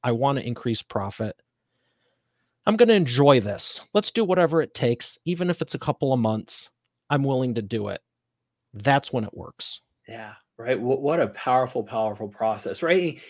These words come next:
Speaker 2: And, and as you're talking, I'm thinking not just about the individual dentist with one practice, but a lot of our audience, they're involved in the dental service organization and multi-practice space, and,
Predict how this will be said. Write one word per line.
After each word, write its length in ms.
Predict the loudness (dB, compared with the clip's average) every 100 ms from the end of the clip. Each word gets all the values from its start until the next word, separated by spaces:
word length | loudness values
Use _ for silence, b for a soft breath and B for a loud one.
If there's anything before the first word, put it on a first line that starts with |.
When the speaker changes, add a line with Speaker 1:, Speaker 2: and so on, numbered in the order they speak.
| B
Speaker 2:
And, 140 | -2 2
and 120 | 6
as 120 | 6
you're 120 | 4 -2
talking, 400 | -2 -4 -2 -4
I'm 80 | 0
thinking 380 | -2 0 2 2
not 240 | 2 -2
just 300 | -2 -2 0
about 340 | 0 0 -2 -6
the 240 | -4 -4
individual 760 | 2 4 6 6 6 4 0 0
dentist 460 | -2 -2 -6 -2
with 180 | -4 -2
one 180 | 0 0
practice, 440 | 0 -4 -4 -6
but 180 | 0 2
a 40 |
lot 260 | 4 2 2
of 120 | 2
our 100 | 6
audience, 520 | 6 4 0 -4 -8 -20 B B B
they're 200 | 8 8
involved 540 | 8 6 6 6 6 4
in 80 |
the 100 | 2
dental 320 | 2 -2 -2 -6
service 420 | 0 2 2 0
organization 720 | 0 0 -6 -6 -8 -6 -4
and 140 | 0
multi-practice 840 | 2 2 2 -4 -4 -14 -14 -18 -18
space, 400 | -12 -12 -10
and, 120 | -10